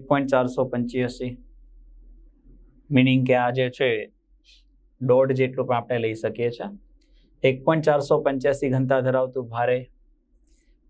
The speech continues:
પાણીમાં અલ્પદ્રાવ્ય છે પણ કાર્બનિક દ્રાવકમાં દ્રાવ્ય છે.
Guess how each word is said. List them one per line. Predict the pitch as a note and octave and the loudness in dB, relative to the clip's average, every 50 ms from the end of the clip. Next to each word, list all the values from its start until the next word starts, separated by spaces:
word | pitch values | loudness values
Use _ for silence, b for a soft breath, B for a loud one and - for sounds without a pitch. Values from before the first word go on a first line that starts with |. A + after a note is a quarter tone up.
| _ - | _ 0
પાણીમાં | C3 C3 C#3 D3 D3+ D#3 D3+ D#3 D#3 - C#3+ C3+ | 2 2 2 2 2 2 2 0 0 0 0 -2
અલ્પદ્રાવ્ય | C3+ B2+ C3 D3 C#3+ C#3 C#3 C3+ C3+ C#3 C#3 B2+ | -2 0 2 0 2 4 2 2 2 0 -4 -6
છે | - C#3 B2+ B2+ | -6 -6 -6 -4
પણ | B2 A#2+ - | -4 -2 0
કાર્બનિક | A#2 A#2 A#2+ B2 B2+ B2+ C3 B2+ B2+ | 0 0 2 2 0 0 0 0 0
દ્રાવકમાં | B2+ A#2+ A#2+ A#2+ A#2+ A#2+ - B2 B2 A#2 | 2 2 0 0 -2 -4 -4 -4 -4 -2
દ્રાવ્ય | A2+ A2 G#2 G#2 G#2 G#2 G2+ - | -2 -2 -2 -2 -4 -8 -10 -12
છે. | - B2 | -16 -20